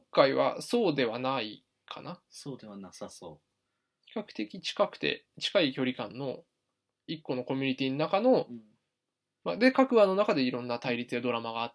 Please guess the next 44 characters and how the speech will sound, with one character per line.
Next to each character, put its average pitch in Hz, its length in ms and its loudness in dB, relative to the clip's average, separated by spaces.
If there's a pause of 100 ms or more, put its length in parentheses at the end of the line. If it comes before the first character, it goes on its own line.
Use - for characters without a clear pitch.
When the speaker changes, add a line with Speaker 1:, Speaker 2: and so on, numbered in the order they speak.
(120)
Speaker 1:
て - 200 -18
み - 80 -20
た - 60 -12
い - 20 -10
な。 254 80 0
Speaker 2:
対 277 100 0
立 269 240 -6
が 262 80 0
あ 262 40 2
っ 254 80 -6
て - 100 -6
も、 233 220 -6
内 190 260 -4
輪 277 100 4
も 269 160 2
め 254 140 2
の 254 120 0
中 247 280 0
の 120 100 -4
対 107 240 -4
立 101 340 -12 (360)
Speaker 1:
そ 151 200 -4
う - 40 -4
で 107 40 -10
す 123 60 -6
ね。 - 60 -6
Speaker 2:
と - 80 -8
い - 20 -14
う 196 60 -14
か 165 120 -8
ね。 294 180 -10 (180)
う 139 40 -8
ん。 110 220 -12 (960)
そ-、 - 180 -20
そ - 220 -18
れ 156 80 -14
は 160 140 -18
感 135 260 -20 (100)
じ 110 120 -20
る。 101 120 -20 (1700)
そ - 180 -10
う - 20 -12
だ - 80 -16
ね。 - 60 -20